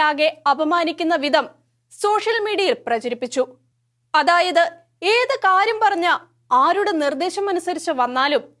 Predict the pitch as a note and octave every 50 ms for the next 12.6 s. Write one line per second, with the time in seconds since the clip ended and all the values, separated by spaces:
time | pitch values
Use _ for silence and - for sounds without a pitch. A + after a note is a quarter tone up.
0 | _ _ _ _ _ _ _ - C#4+ - D#4+ E4 D#4+ D#4+ D#4+ E4 E4 D#4 C#4 C4+
1 | C4+ D4 C#4+ C#4+ C#4+ C#4 C#4 - - _ _ _ - D4+ D#4 E4+ F#4 G#4+ F#4+ E4+
2 | D#4 C#4 C4+ C4 B3+ A#3+ - _ _ - A#3 C4 - - F4 F4+ E4+ E4 D#4+ D4+
3 | C#4+ C#4 - C4+ B3+ B3+ B3+ B3+ B3+ B3 A#3+ B3 A#3+ A3+ - _ _ _ - C4
4 | C4 C4+ C4+ C#4+ D4 C#4 - D4 C4+ B3+ G#3+ A3+ G#3+ G#3 G#3+ A#3 B3 - _ _
5 | _ _ _ _ _ _ _ _ _ _ _ - G4 A4 A#4 C5+ D5 C5 C5+ A#4
6 | A#4 A#4 A4 - - E4 D4+ D4 E4 F4 F4 F#4 F#4 F#4+ F#4 - E4 D#4 C#4+ -
7 | D4 C#4+ - - - A3 A3 C4+ C#4+ D#4 E4+ F#4+ F#4+ F4 F4+ F4 - - D4 C#4
8 | C4+ D4 C#4 C4+ D#4+ - D#4 A#3+ - - - _ _ _ _ _ - - - -
9 | C#4 C4 C#4 C4+ C#4+ C4 B3 D#4+ D#4 D#4 D4+ - - _ - B3 B3 C4+ D4 -
10 | - F4 E4+ D#4 F4 F#4 E4 D4 D#4+ D#4 C#4 C#4+ B3 D4 C4+ D4 C#4+ D4 D4 C#4+
11 | B3 - - - _ _ _ _ _ _ _ - - - F#4 G4 G4 G#4+ A4+ A4
12 | A4 A4+ A4 G#4+ G#4+ G4 F#4+ G4 F#4+ F#4 F4 C#4